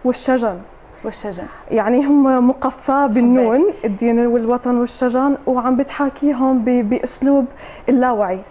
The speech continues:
Speaker 2: عم نحكي عن المواطن العربي هو عاطفي بالفطرة. ال-، العاطفة بيّنت معنا بعنوان الرواية وهي تأويله الشغف. بدي أعرف ليه اخترتي الشغف؟ يعني، في إلها كتير مصطلحات الناس بتعتقد إنها مرادفة، إحنا بنعرف إنها غير مرادفة،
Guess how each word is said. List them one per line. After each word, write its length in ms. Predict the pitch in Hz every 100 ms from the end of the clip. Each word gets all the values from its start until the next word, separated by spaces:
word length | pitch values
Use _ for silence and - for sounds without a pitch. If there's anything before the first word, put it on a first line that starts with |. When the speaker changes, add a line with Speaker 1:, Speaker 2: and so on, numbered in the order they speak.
| - - - -
Speaker 2:
عم 160 | 233
نحكي 260 | 269 320 277
عن 220 | 220 226
المواطن 400 | 226 214 233 240
العربي 340 | 220 214 208 202
هو 140 | 208
عاطفي 440 | 175 196 - -
بالفطرة. 540 | 190 185 - 180 - 180 - - - - - - - -
ال-، 300 | 233 226 - 220
العاطفة 480 | 214 254 330 294 254
بيّنت 420 | 262 302 285 262
معنا 220 | 247 247
بعنوان 600 | 220 214 208 202 233 233
الرواية 560 | 214 185 196 220 220 202
وهي 300 | 220 214 208
تأويله 560 | - 202 214 208 190
الشغف. 460 | 202 - 214 185 180 - - - - -
بدي 200 | 254 196
أعرف 320 | 339 349 320 277
ليه 100 | 370
اخترتي 420 | - 339 294 285
الشغف؟ 480 | 262 - 247 190 175 - - - -
يعني، 240 | 214 226
في 220 | 226 320
إلها 200 | 339 285
كتير 300 | 262 - 320
مصطلحات 540 | 285 269 254 - 277 285
الناس 340 | 254 370 453
بتعتقد 500 | 311 311 320 - 226
إنها 160 | 233 226
مرادفة، 500 | 214 247 214 202 214
إحنا 180 | - 226
بنعرف 340 | 254 254 -
إنها 140 | 220
غير 180 | 202 233
مرادفة، 520 | 208 202 220 196 202